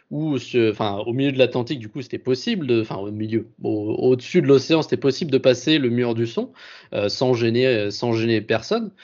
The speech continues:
Euh, donc, euh, c'est pour ça que, euh, il y avait que Air France et British Airways qui utilisaient le, le Concorde pour faire des lignes, hein. Il y a eu que deux lignes de conf-, de Concorde. Il y avait la ligne entre, euh, New York et, euh, Londres et la ligne entre Paris et New York, hein.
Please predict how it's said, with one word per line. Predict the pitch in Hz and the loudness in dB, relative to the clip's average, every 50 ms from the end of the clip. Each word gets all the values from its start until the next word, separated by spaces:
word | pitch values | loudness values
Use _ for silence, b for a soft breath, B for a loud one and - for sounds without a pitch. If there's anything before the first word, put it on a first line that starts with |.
| B B B B B | B B B B B
Euh, | 120 113 110 107 104 104 104 104 101 110 | 2 4 4 4 4 2 2 0 0 2
donc, | 123 175 226 208 196 | 2 4 2 2 2
euh, | - 139 131 127 127 120 | 0 2 2 2 2 2
c'est | 117 - 107 | 0 -2 -6
pour | 92 113 107 | -6 -6 -4
ça | - - 185 190 | 0 0 0 0
que, | 190 - | 0 0
euh, | 135 165 165 135 120 113 113 110 110 | 0 2 2 2 2 2 2 0 0
il | 107 110 | 0 0
y | 110 | 0
avait | 110 107 113 | 0 0 0
que | 113 - 160 | 0 2 4
Air | 156 143 131 | 4 4 2
France | - - 151 - - | 0 -6 -6 -4 -4
et | 135 | -2
British | 123 127 127 127 135 131 - - | -2 -2 -2 -2 -6 -8 -4 -4
Airways | 107 104 131 - 123 - | -2 0 2 0 0 -2
qui | - - 131 127 | -4 -12 -10 -10
utilisaient | 123 117 117 123 123 123 120 135 143 | -10 -8 -8 -6 -4 -2 0 0 2
le, | 135 123 117 113 | 2 2 2 2
le | 113 113 113 117 | 2 0 0 0
Concorde | 117 151 143 165 143 123 117 | -2 0 2 2 2 2 0
pour | - 110 110 | -4 -10 -2
faire | - 135 127 120 | 0 0 0 0
des | 110 113 110 | 0 -4 -4
lignes, | 107 110 127 151 151 123 117 | -4 -6 -6 -4 -2 -2 -2
hein. | 127 | 0
Il | 120 | 0
y | 107 | -2
a | 107 | -2
eu | 107 110 | -4 -4
que | - 131 | 0 0
deux | 123 120 139 | 0 2 2
lignes | 151 156 165 160 139 123 117 113 | 0 0 0 0 2 2 2 2
de | 113 113 | 2 0
conf-, | 110 110 - 117 113 117 - 120 | 0 0 -2 -4 -4 -4 -4 -2
de | 117 113 110 | -2 0 0
Concorde. | 107 - - 113 113 113 110 107 107 | -2 0 0 0 2 2 2 2 2
Il | 104 | 0
y | 104 104 | 0 0
avait | 104 107 | 2 2
la | 107 110 | 2 2
ligne | 113 120 123 120 | 2 2 2 2
entre, | 110 107 - - 110 110 107 104 107 113 B B B B B B | 0 -2 -2 -2 0 0 2 0 -2 -4 B B B B B B
euh, | - - 107 107 113 120 117 - - - - - - | 4 6 6 6 6 4 2 0 0 0 -2 -2 -2
New | 123 120 127 | 0 2 2
York | 127 131 139 135 131 127 131 - - - | 4 6 6 6 6 4 0 -6 -14 -8
et, | 143 131 131 131 | -2 0 0 2
euh, | 117 113 110 107 | 0 0 -2 -2
Londres | 110 113 139 170 190 202 185 147 | -2 -2 0 0 0 0 0 -2
et | 123 120 | -4 -4
la | 113 113 110 | -4 -6 -6
ligne | 107 113 127 135 117 | -6 -8 -8 -6 -6
entre | 110 110 - - 113 | -8 -8 -8 -8 -8
Paris | 110 - 110 101 98 107 127 131 123 | -8 -8 -10 -8 -6 -4 -4 -2 -2
et | 117 | -2
New | 123 117 | -2 -4
York, | 110 107 - - _ - | -6 -6 -10 -16 _ -16
hein. | - | -18